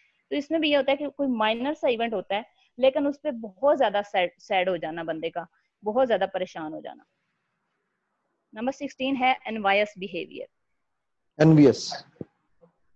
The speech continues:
Speaker 1: Sorry, envious behavior।
Speaker 2: हम्म।
Speaker 1: तो इसमें भी यही होता है कि you want to have the possession that others have, कि दूसरों के पास जो चीज है वो आपके पास भी होनी चाहिए।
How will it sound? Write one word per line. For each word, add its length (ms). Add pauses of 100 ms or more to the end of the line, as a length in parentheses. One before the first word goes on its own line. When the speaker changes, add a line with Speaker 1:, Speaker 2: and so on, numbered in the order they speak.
(760)
Speaker 1:
Sorry, 320 (100)
envious 460
behavior। 420 (360)
Speaker 2:
हम्म। 200
Speaker 1:
तो 300
इसमें 320
भी 100
यही 120
होता 260
है 160
कि 240 (240)
you 240
want 280
to 60
have 260
the 100 (100)
possession 600
that 200 (240)
others 220
have, 280 (600)
कि 240 (160)
दूसरों 580
के 60
पास 200
जो 300
चीज 300
है 100
वो 160
आपके 520
पास 280
भी 80
होनी 220
चाहिए। 320